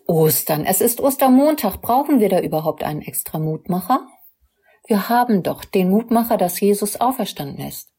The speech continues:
„Der Herr ist auferstanden“, grüßen unsere orthodoxen Geschwister. Und sie bekommen zur Antwort, „Er ist wahrhaftig auferstanden.“ Das ist unsere gute Nachricht. Deshalb sollen wir jubeln und fröhlich sein. Und wie gut es tut,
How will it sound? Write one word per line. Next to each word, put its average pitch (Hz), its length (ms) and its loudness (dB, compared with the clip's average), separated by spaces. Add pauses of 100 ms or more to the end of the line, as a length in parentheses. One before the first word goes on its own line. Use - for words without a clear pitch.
(520)
„Der 208 80 4
Herr 262 240 2
ist - 200 -2
auferstanden“, 156 760 -6
grüßen 226 380 0
unsere 185 300 0
orthodoxen 175 540 -2
Geschwister. 156 600 -6 (260)
Und 208 140 0
sie 220 80 2
bekommen 233 400 0
zur 240 180 0
Antwort, 214 480 0 (140)
„Er 220 180 0
ist - 300 -4
wahrhaftig 262 880 -4
auferstanden.“ 160 800 -8 (680)
Das 294 220 0
ist 202 180 -6
unsere 220 280 -2
gute 233 260 0
Nachricht. 220 640 -4 (480)
Deshalb 214 460 -2
sollen 190 240 2
wir 190 100 4
jubeln 214 460 2
und 190 120 -4
fröhlich 160 420 -6
sein. 151 400 -10 (840)
Und 190 220 2
wie 196 80 2
gut 240 340 -2
es - 280 -6
tut, 180 540 -8